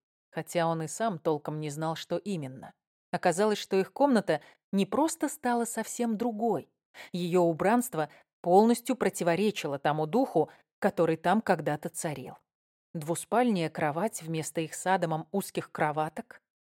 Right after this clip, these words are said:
белые прозрачные занавески вместо жалюзи, симпатичный коврик под изящным письменным столиком. Но хуже всего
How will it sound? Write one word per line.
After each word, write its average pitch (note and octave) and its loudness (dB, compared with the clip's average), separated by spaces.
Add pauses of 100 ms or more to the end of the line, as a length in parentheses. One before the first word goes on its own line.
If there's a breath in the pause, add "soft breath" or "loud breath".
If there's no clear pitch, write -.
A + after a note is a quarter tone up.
белые G#3 6
прозрачные F3+ 0
занавески E3+ 0 (280 loud breath)
вместо F3 -2
жалюзи, E3 -2 (340 loud breath)
симпатичный G3 0
коврик G#3+ 4
под E3+ 0
изящным F3 -2
письменным G#3 -2
столиком. - -8 (420)
Но F3+ 2
хуже G#3+ -2
всего - -12